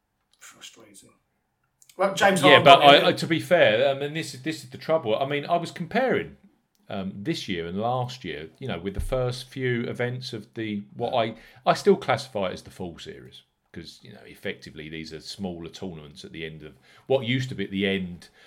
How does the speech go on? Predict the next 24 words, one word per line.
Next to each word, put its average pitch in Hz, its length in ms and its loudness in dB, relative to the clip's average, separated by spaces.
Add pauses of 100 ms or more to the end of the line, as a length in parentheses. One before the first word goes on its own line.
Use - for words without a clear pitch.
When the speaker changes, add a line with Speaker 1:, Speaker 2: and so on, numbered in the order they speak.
(160)
Speaker 2:
This 220 180 0
was 160 140 -2
the 147 100 -2
race, 139 360 6
wasn't 113 220 -4
it, 98 100 -6
in 98 100 -6
the 98 100 -2
old 95 200 -2
days, 101 280 -2
where 107 60 -8
they 107 80 -4
used 110 200 -12
to 110 80 -10
desperately 127 580 -4
keep 120 260 -10
their 107 100 -6
card, 120 380 0
top - 180 -4
one 110 180 -6
twenty-five? 107 520 -4
Speaker 1:
Yeah, 101 140 -8
yeah, 101 140 -14 (120)
yeah, - 120 -20